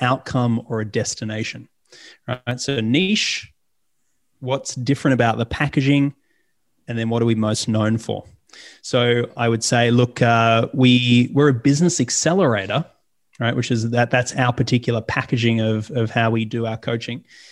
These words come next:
Uh, and, uh, we specialize in working with the founders of six to early seven-figure revenue service businesses. And what we're most known for is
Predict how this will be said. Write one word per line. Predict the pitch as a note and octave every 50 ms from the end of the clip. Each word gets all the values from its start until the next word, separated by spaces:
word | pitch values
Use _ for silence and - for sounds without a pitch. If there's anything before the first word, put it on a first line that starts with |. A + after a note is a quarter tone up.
| - _ _ _ _ _ _
Uh, | A#2+ A#2+ A#2+ A#2 A#2 A#2 A#2 A#2 A#2+ A#2+ - _ _ _ _ _ _ _
and, | C3 B2+ B2 B2 B2+ B2+ B2 B2 B2 B2 A#2+ A#2+
uh, | B2+ B2 A#2+ B2 B2
we | B2+
specialize | A#2+ - - A#3 A3+ - E3+ C3+ B2+ B2+ B2 B2
in | A#2+ A#2+
working | B2 C3 B2+ - C3 A#2+
with | A2+
the | A#2+ -
founders | - - - C3+ C#3 D3 D#3+ E3 C#3+ C3 A#2+ A#2+
of | A#2+ A2 -
six | - - - - - G3 G#3 - - - - - - - -
to | - B2+ -
early | D3 D#3+ F3 F3 F#3 F3+
seven-figure | - - D3+ C#3 C3+ D3 C#3+ - - B2+ A#2 A2+ A2+ A2+ A#2+ A#2 - _ - - _ _ _ _ _ _
revenue | B2+ B2 B2 A#2+ A#2 B2 A#2+ A#2 A2+ A2+
service | - - - - - D3 D3 C#3 C3+ B2 -
businesses. | - A#2 - A2 G2+ - - - - - - _ _ _ _ _ _ - _ _ _ _ _ _ _ _ -
And | B2+
what | C3 C3
we're | C3 B2
most | B2 B2 C3+ E3 G#3 G3+ - - C#3+
known | C3+ C#3 D#3 F3+ F#3+ F3+
for | - - B2+ A2+ A2 A2 A#2 B2 - -
is | A#2 A#2+ A2+